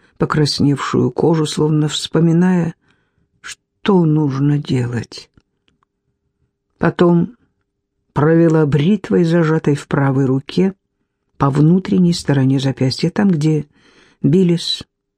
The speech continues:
тонкие голубые жилки. Боли она не почувствовала.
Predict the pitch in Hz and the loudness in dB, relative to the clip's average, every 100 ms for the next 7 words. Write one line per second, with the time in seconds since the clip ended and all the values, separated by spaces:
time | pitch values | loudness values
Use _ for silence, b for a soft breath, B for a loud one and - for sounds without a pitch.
0 | _ _ - 254 208 - 147 147 139 135 | _ _ -2 -2 -2 -2 -2 0 -2 -2
1 | 135 131 - 113 139 _ - - _ _ | -2 -2 -4 -4 -8 _ -20 -20 _ _
2 | _ _ _ _ _ _ _ _ _ _ | _ _ _ _ _ _ _ _ _ _
3 | _ _ _ _ 214 247 233 202 196 185 | _ _ _ _ -2 2 2 2 2 2
4 | 180 170 151 - - - - - 127 - | 0 -4 -4 -8 -8 -10 -10 -8 -8 -12